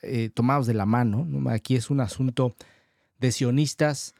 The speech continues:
atacando al pueblo palestino y atacando también al pueblo judío, porque ¿cuántos judíos no han sido encarcelados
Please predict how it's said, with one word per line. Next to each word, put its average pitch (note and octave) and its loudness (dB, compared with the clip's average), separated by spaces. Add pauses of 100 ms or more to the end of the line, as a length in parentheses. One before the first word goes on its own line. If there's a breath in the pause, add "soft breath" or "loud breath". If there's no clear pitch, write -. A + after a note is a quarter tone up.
(640)
atacando F3 0
al C3 -2
pueblo D3 2
palestino B2 0
y D3 4
atacando A#3 0
también C3+ 0
al B2 0
pueblo B2 2
judío, A2+ 2
porque A2+ -2
¿cuántos D#3 -2
judíos D3 2
no C3+ 2
han C#3 0
sido C#3+ 2
encarcelados B2+ -2